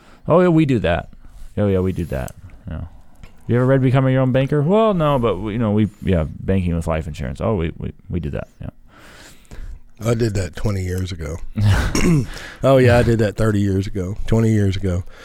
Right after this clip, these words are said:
Speaker 2: Oh, yeah. It's this, uh, you know, idea that you have a life insurance license, or you can spell I B C.
Speaker 1: Mm-hmm.
Speaker 2: You know, you're an expert.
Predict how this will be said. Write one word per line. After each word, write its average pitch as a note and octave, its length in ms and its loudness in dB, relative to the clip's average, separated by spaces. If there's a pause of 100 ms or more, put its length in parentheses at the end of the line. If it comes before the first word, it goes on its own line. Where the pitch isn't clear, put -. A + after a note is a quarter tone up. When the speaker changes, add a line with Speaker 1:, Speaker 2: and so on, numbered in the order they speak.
(220)
Speaker 2:
Oh, B2+ 240 4
yeah. F#2+ 300 0 (1120)
It's G2+ 280 -6 (120)
this, G2 360 -2 (720)
uh, G2 400 0 (1300)
you A2 180 -6
know, F#2 200 -6
idea A2 520 0
that F#2+ 260 -2 (460)
you G#2 140 -2
have G#2+ 120 0
a F2+ 40 0
life A2 300 0
insurance F2 460 -2
license, D#2+ 540 -4 (840)
or F#2 120 -4
you G2+ 80 0
can F#2 180 -4
spell G2 500 -4
I G2+ 120 0
B F#2 140 -2
C. G#2 460 -2 (220)
Speaker 1:
Mm-hmm. G2 360 4 (380)
Speaker 2:
You F#2 100 -4
know, F#2 100 -2
you're G2+ 200 0
an G2+ 60 0
expert. F#2 560 -2